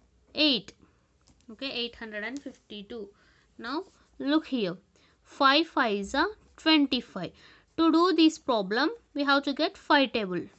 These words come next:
To do this, we have to get four. Here six, eight, five, six, seven, nine, eight. These tables we have to get. Then only we can do this easily.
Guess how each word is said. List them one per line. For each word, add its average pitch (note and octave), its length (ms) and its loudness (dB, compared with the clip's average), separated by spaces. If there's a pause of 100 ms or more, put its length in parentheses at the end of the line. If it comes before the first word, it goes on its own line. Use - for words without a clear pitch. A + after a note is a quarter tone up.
(160)
To D4+ 160 2
do D4+ 180 2
this, E4+ 300 -4 (320)
we C4+ 80 -4
have C4+ 120 -2
to C4 80 -4
get D#4 160 -2
four. C4+ 460 2
Here D4 320 -4
six, - 420 -2 (300)
eight, B3+ 500 -2 (760)
five, C#4 520 2
six, - 380 -6
seven, C#4+ 640 -4
nine, C4 440 -2 (180)
eight. B3+ 360 -2 (200)
These B3 300 -10
tables C4+ 440 -4
we C#4 100 -4
have A3+ 280 -6
to C4 100 -10
get. A3+ 260 -8 (560)
Then B3+ 160 -4
only D4 260 0
we D#4 100 0
can C4+ 280 -4
do B3 160 -4
this D4+ 220 -6
easily. A3 580 -6